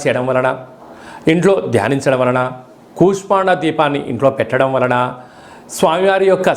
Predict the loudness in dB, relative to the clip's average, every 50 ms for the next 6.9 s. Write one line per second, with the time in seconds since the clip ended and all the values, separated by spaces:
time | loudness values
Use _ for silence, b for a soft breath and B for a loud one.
0 | 0 0 0 0 2 2 0 0 0 0 0 0 -2 -2 -2 -2 0 0 2 2
1 | 2 2 2 2 2 2 2 2 2 0 -2 -2 -2 -2 -2 0 2 2 2 2
2 | 2 0 -2 -6 -10 B B B B B B 2 4 4 4 2 0 -2 -2 0
3 | 2 4 4 2 2 0 -2 -4 -4 -6 -4 -4 -2 -2 0 0 -2 -2 -4 -8
4 | -16 -20 -20 -20 -20 -20 -20 -20 -20 -20 -20 -6 0 0 0 2 2 2 2 2
5 | 2 2 0 0 0 -2 -2 -2 -2 -2 -2 -2 -6 -10 -18 -20 -20 _ -6 -2
6 | 0 0 2 2 2 2 2 2 0 0 0 0 0 -2 -4 -2 -4 -4